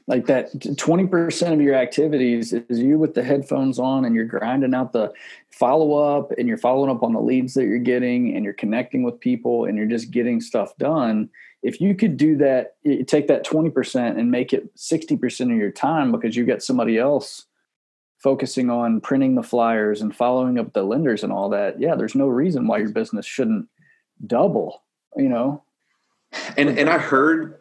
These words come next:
Speaker 2: I heard so many people say that. I read it in the book, you know, and still, like,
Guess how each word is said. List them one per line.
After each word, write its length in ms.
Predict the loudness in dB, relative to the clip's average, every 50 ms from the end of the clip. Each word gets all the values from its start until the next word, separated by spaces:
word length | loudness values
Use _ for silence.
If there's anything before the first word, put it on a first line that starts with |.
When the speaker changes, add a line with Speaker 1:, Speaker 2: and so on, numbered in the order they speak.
| -12 -4
Speaker 2:
I 140 | 0 0 0
heard 260 | 2 2 0 0 0
so 280 | -2 0 2 2 2 2
many 260 | 2 2 2 2 2
people 360 | 2 2 0 2 2 0 0
say 200 | 0 2 2 2 4
that. 240 | 4 2 2 2 0
I 40 |
read 240 | 0 -2 -2 -2 -2
it 80 | -2 -4
in 100 | -4 -4
the 80 | -6
book, 440 | -4 -4 -4 -4 -4 -6 -8 -14 -20 -12
you 140 | -6 -4 -2
know, 140 | -2 0 -2
and 340 | -2 -4 -4 -4 -4 -4 -4
still, 340 | -6 -6 -4 -2 0 0 0
like, 420 | -2 -2 -2 -2 -4 -6 -12 _